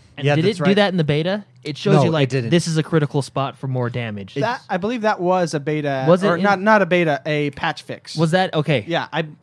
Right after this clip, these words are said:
Speaker 3: if I remember
Speaker 2: Yeah,
Speaker 3: reading
Speaker 2: 'cause
Speaker 3: the
Speaker 2: it
Speaker 3: notes
Speaker 2: was,
Speaker 3: right.
Speaker 2: it wasn't in the beta at
Speaker 1: Yeah, 'cause
Speaker 2: all.
Speaker 1: I don't remember seeing it. I was like, "Oh, that might be a way to balance for the rebels."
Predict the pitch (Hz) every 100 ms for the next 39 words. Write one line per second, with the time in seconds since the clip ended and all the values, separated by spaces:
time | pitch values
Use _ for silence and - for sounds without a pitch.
0 | 165 - 214 208 202 196 180 175 135 180
1 | 180 180 170 170 170 165 139 131 120 117
2 | 113 120 170 160 170 190 240 226 220 202
3 | 220 185 185 180 - 247 208 196 190 180
4 | 180 170 170 156 151 151 147 - 147 131
5 | 127 120 117 113 -